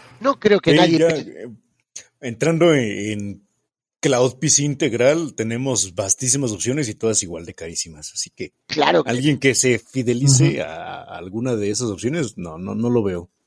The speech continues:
Speaker 2: Pagarlo un
Speaker 1: Claro.
Speaker 2: mes, dos tal vez, ok.
Speaker 1: No, pero, pero, ¿y de, y de verdad alguien que lo quiera para jugar exclusivamente?
Speaker 2: Mm,
Speaker 1: Yo lo
Speaker 2: no,
Speaker 1: veo más
Speaker 2: mucho
Speaker 1: para
Speaker 2: menos.
Speaker 1: entorno laboral.
Speaker 2: Sí.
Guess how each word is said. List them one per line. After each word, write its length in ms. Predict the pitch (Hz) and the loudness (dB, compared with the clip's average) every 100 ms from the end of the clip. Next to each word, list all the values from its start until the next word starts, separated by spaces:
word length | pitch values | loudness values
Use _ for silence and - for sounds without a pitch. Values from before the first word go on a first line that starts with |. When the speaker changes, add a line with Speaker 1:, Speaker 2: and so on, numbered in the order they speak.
| _ _ _ | _ _ _
Speaker 2:
Pagarlo 400 | - 139 156 160 | 0 4 6 6
un 80 | 151 | 6
Speaker 1:
Claro. 100 | 143 | 4
Speaker 2:
mes, 540 | 139 147 143 139 127 _ | 2 2 0 -4 -10 _
dos 280 | 104 110 107 | -8 -4 -2
tal 140 | 113 | -4
vez, 460 | 104 120 123 - - _ _ _ | -4 -4 -4 -8 -12 _ _ _
ok. 200 | 139 - | -12 -6
Speaker 1:
No, 100 | 185 170 | -4 -2
pero, 140 | 127 - - | -4 -4 0
pero, 160 | 151 - | 0 0
¿y 160 | 160 135 | -2 2
de, 180 | 135 143 | 2 0
y 120 | 139 | 0
de 100 | 120 | 0
verdad 300 | 107 120 165 | 2 2 2
alguien 520 | - 170 190 196 185 _ _ | 4 2 2 -8 -10 _ _
que 120 | 160 | 0
lo 120 | 147 | 0
quiera 300 | - 147 151 143 _ _ | 0 0 2 0 _ _
para 240 | 160 147 139 | 2 2 2
jugar 420 | - 120 143 196 | -2 0 2 2
exclusivamente? 800 | - 165 151 180 190 175 - 87 _ _ _ _ _ _ - | -2 -10 -8 -4 -4 -6 -8 -18 _ _ _ _ _ _ -4
Speaker 2:
Mm, 800 | 98 95 95 95 92 90 90 - | -2 -2 -4 -4 -4 -4 -8 -10
Speaker 1:
Yo 120 | - 170 | -4 0
lo 100 | 240 | 2
Speaker 2:
no, 40 | |
Speaker 1:
veo 140 | 151 | 4
más 160 | 160 147 | 4 2
Speaker 2:
mucho 40 | |
Speaker 1:
para 120 | 196 151 | 2 2
Speaker 2:
menos. 160 | - | 2
Speaker 1:
entorno 180 | 143 196 | 2 2
laboral. 560 | 151 92 85 127 87 - _ _ _ | 2 2 0 0 0 -6 _ _ _
Speaker 2:
Sí. 360 | - 127 110 80 | -2 0 0 -4